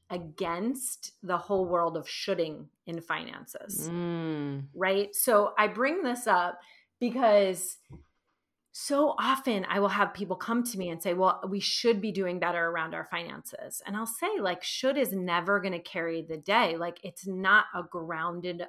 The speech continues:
Speaker 1: enough why, right? And that is a big piece with clients that I work with, is, like, getting to, "Well, what is that why?"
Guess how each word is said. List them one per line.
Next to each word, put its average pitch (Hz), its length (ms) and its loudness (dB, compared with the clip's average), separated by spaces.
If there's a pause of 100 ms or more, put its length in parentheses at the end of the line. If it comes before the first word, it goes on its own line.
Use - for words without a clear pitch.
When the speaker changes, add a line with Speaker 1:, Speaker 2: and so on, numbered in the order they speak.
(100)
Speaker 1:
enough 160 580 -8 (200)
why, 165 580 -2 (760)
right? 202 440 2
And 202 220 4
that 214 360 8
is 190 120 -6
a 185 40 -4
big 196 380 -4
piece 208 340 -6
with - 140 -14
clients 175 260 -6
that 170 120 -6
I 170 60 -2
work 226 240 2
with, 196 120 0
is, - 80 -6
like, 175 240 -6
getting 226 340 0
to, 202 160 -6
"Well, 170 240 -2
what 208 460 0
is 190 300 -2
that 175 220 0 (120)
why?" 175 300 0